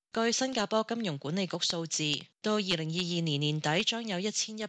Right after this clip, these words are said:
百間家族辦公室喺新加坡營運。香港目前擁有約四百間家族辦公室。隨住中美緊張局勢加劇，新加坡更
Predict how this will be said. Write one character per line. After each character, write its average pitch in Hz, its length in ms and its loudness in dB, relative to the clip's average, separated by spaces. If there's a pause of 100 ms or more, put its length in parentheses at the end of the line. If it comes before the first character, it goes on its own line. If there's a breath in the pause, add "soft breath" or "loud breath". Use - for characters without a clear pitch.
百 185 120 -4
間 196 240 -2
家 196 220 2
族 180 220 0
辦 151 160 -4
公 190 180 -6
室 196 140 0
喺 165 240 0
新 190 200 0
加 175 140 0
坡 180 160 0
營 143 220 -4
運。 147 260 0 (320)
香 269 180 2
港 214 160 2
目 208 120 -2
前 160 280 -2
擁 170 140 -4
有 196 140 -2
約 170 180 -2
四 - 220 0
百 160 140 0
間 190 220 0
家 185 220 2
族 175 140 0
辦 147 200 -4
公 180 140 -6
室。 202 240 0 (220)
隨 185 180 -2
住 202 140 -2
中 262 180 -2
美 233 160 0
緊 175 260 -2
張 226 160 0
局 202 100 -10
勢 180 200 0
加 196 220 2
劇， 202 120 -4 (220)
新 240 260 0
加 214 140 0
坡 214 160 2
更 190 140 -2